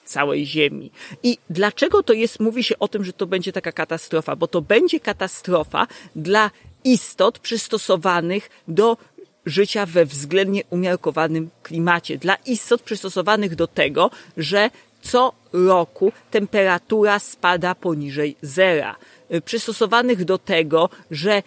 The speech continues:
mamy śnieg, lód, że mamy okresy, kiedy przez dłu-, kiedy cały czas, powiedzmy, pada deszcz, ale równocześnie też jest słońce. W momencie, w którym na Ziemi będzie taki klimat,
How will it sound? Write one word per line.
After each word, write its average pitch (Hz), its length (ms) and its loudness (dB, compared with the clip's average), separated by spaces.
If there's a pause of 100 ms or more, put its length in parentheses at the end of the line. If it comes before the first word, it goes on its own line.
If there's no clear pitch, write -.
(160)
mamy 220 560 2
śnieg, 170 720 -4 (160)
lód, 165 540 2 (240)
że 160 220 2
mamy 220 400 0 (100)
okresy, 190 640 -2
kiedy 180 640 0 (500)
przez - 340 -2
dłu-, 185 440 -2 (380)
kiedy 185 260 0
cały 202 440 0
czas, - 300 -4
powiedzmy, 170 460 -6
pada 160 420 0
deszcz, 175 320 2
ale 190 200 2
równocześnie 175 540 -4
też - 240 -8 (240)
jest 160 340 -2
słońce. 180 720 0 (460)
W - 20 -4
momencie, 196 720 2
w - 120 -16
którym 165 720 -2 (440)
na 180 280 0
Ziemi 247 300 2
będzie 196 340 0
taki - 400 -6
klimat, 175 680 -8